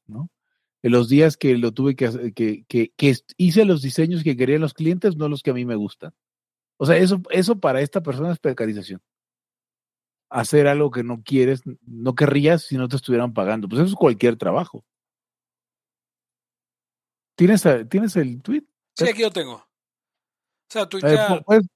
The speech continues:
Speaker 1: poner unos ejemplos?
Speaker 2: el de Thatcher, el, o sea, Thatcher pone: "Solo una persona mimada que en su vida ha trabajado en nada serio podría hacer este hilo.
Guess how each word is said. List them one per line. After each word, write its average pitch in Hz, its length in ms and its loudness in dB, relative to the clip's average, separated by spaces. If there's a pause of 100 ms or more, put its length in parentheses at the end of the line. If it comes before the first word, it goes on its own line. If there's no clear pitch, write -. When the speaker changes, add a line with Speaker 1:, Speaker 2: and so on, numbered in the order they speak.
(180)
Speaker 1:
poner 165 220 2
unos 175 200 2
ejemplos? 131 480 -4
Speaker 2:
el 151 180 -10
de 147 60 -12
Thatcher, 220 380 0
el, 180 160 -4
o 170 80 -2
sea, 180 180 -2
Thatcher 208 340 0
pone: 208 300 -4
"Solo 202 220 0
una 180 140 -2
persona 170 280 -4
mimada 160 460 0
que 139 180 -6
en 123 100 -8
su 156 160 -4
vida 170 180 2
ha 165 60 0
trabajado 151 480 0
en 147 80 -6
nada 147 200 -4
serio 147 360 -4
podría 127 320 -6
hacer 135 200 -6
este 151 280 -6
hilo. 156 280 -12